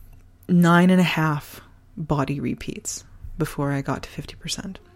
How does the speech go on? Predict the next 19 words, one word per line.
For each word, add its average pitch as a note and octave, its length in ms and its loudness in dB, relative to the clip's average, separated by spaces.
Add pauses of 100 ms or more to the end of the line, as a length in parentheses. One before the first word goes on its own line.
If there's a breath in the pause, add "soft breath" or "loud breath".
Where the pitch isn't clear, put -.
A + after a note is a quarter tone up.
(1600 loud breath)
So F3+ 540 6
I F3 220 2
have F3 180 0
started G3 680 2
on E3 560 0 (300 loud breath)
the E3 640 -4 (340 loud breath)
second G3+ 460 2
section, - 420 -4
so - 120 -4
the E3+ 120 -2
lace D#3+ 240 0
on F3+ 80 -2
two F#3 160 -4
sides. E3 440 -6
I've F3+ 100 -4
got - 160 -6
two G#3 180 0
rows G#3+ 280 2
done, F#3 360 -6